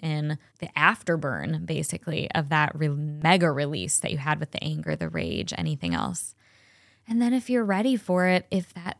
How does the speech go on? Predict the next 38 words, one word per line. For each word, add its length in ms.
that 180
playful 680
or 80
sensual 560
song 380
comes 240
on, 180
that's 200
sort 160
of 80
inviting 520
your 160
inner 240
child 680
to 100
come 360
in 540
and 140
invite 440
some 240
levity 440
into 240
the 120
space. 680
Or 120
maybe 280
it's 120
inviting 440
your 140
inner, 380
inner 260
wise 440
woman, 440
right? 200
Your 140
future 600
self, 400
your 160